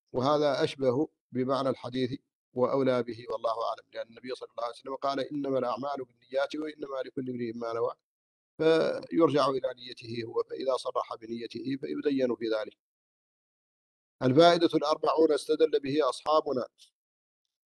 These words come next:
على أنه لو أقر لزيد بشيء مجمل كقوله: "له علي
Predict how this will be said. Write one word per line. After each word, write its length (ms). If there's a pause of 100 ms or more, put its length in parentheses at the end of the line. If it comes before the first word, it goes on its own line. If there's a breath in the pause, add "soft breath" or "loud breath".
على 280
أنه 300
لو 80 (100)
أقر 280
لزيد 460
بشيء 380
مجمل 440 (520)
كقوله: 480
"له 280
علي 400